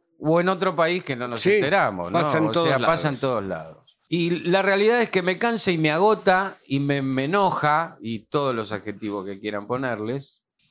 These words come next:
Speaker 1: cuando veo las publicidades de lo moderno, lo cual está bien,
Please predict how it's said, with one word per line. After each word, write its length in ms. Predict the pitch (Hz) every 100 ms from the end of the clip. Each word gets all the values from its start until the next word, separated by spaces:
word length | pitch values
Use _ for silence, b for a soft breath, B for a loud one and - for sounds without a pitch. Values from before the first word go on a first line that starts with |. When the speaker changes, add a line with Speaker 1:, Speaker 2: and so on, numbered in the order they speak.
| _
Speaker 1:
cuando 280 | - 143 170
veo 200 | 202 220
las 140 | 180 151
publicidades 920 | 160 147 143 127 160 190 196 175 147
de 400 | 147 165 175 175
lo 160 | 123 139
moderno, 920 | 139 151 185 160 135 139 147 170 _ -
lo 200 | 131 131
cual 240 | 196 214
está 240 | 147 170 214
bien, 440 | 277 147 87